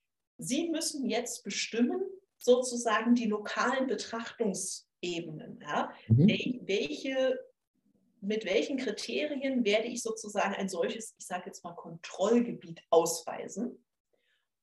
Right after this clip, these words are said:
Speaker 1: Und in diesem Kontrollgebiet darf ich zwischen eins Komma fünf und dreifach so groß sein wie der durchschnittliche Betrieb.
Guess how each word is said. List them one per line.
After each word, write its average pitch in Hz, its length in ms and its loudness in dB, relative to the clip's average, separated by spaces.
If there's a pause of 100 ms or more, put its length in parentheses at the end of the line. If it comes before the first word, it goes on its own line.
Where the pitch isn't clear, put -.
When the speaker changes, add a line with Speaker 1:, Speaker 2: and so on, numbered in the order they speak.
Speaker 1:
Und 208 160 0
in 190 180 -4
diesem 339 340 0
Kontrollgebiet 202 1000 -6
darf 196 380 -2
ich 311 320 -6 (160)
zwischen - 320 -8
eins 170 320 -2
Komma 160 300 -4
fünf - 340 0 (320)
und 180 320 -6
dreifach 185 500 -2
so 190 180 -4
groß - 420 -4
sein 208 280 -2
wie 185 60 -10
der 175 140 -4
durchschnittliche 185 640 -4
Betrieb. - 440 -12